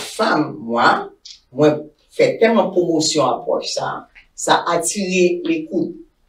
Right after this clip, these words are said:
de lentènasyonal, epi bon, yo ban m priyan pou sèt estrateji ke m ap fè pwomosyon. Mentnan, le fanm, malerezman, je ne konprann pa poukwa sa vin kòmanse rive, yo vin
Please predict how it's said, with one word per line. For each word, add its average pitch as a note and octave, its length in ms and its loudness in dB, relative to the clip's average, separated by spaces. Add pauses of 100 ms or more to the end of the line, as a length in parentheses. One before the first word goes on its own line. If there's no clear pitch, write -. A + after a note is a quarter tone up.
(200)
de C#3+ 160 2
lentènasyonal, A#2 1000 0 (420)
epi D#3 340 -8
bon, D3 240 2
yo C#3 80 -4
ban C3+ 220 0
m C3 100 -10
priyan C#3 400 -2
pou C3 320 -6
sèt - 220 -6
estrateji C#3+ 720 -2 (420)
ke D3+ 80 0
m C3 80 0
ap A#2+ 240 -2
fè C3 320 -2
pwomosyon. - 640 -4 (340)
Mentnan, A3+ 460 2
le F3 100 8
fanm, G#3+ 460 0 (180)
malerezman, D#3+ 840 2 (240)
je D#3 160 -8
ne D#3 100 -2
konprann D#3+ 320 -2
pa C#3+ 120 -4 (260)
poukwa - 340 0
sa - 220 -2
vin C3+ 180 -6
kòmanse B2+ 460 -8
rive, A#2+ 320 -6 (640)
yo D#3+ 160 -4
vin F#3+ 220 -2